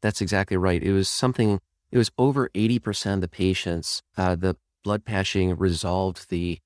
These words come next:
pneumothorax without the need for a chest tube. And our numbers would have been better, I think. Our overall pneumothorax and chest tube numbers would have been better, except there were something like one and a half, our,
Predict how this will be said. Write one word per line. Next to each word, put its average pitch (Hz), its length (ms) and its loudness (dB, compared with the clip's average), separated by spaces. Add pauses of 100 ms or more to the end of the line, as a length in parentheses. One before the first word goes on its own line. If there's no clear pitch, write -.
(120)
pneumothorax 90 720 0
without 90 360 -2 (220)
the 85 140 -2
need 90 240 -2
for 82 120 -6
a 80 40 -4
chest - 340 -8
tube. 76 280 -6 (300)
And 98 420 -4
our 101 100 0
numbers 104 760 0 (280)
would 107 160 2
have 110 80 2
been 92 260 0 (100)
better, 87 540 0
I 90 100 -4
think. 87 260 -4
Our - 200 -2
overall 113 400 2
pneumothorax 98 800 0 (300)
and 92 160 -2
chest - 320 -4
tube 87 160 -2
numbers 98 460 0
would 98 100 0
have 92 100 -2
been 82 160 -4
better, 95 440 0 (260)
except - 560 -4 (180)
there 101 200 2
were 98 380 2 (240)
something 135 320 -2
like 98 220 -4
one 104 200 2
and 131 100 2
a - 20 -2
half, 107 240 -4
our, - 220 0